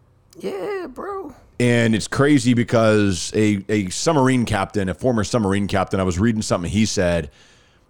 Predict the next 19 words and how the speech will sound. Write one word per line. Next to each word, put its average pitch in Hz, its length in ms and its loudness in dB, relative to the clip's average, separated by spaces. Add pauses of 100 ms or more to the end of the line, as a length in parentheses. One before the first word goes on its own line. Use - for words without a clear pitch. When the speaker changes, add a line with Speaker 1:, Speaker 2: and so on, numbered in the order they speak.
(120)
Speaker 2:
on 104 220 0
Wednesday 117 460 2
where 104 160 4
he 117 140 2
described 113 560 0
this, 107 160 0
saying, 110 340 0
"If 98 120 -4
they 117 140 4
are 107 140 2
alive, 107 640 2
they're 98 120 2
extraordinarily 117 760 2
uncomfortable." 92 760 -2 (580)
He 113 120 -2
said 123 220 2
they're 107 120 2
freezing 143 480 0
cold. 98 440 0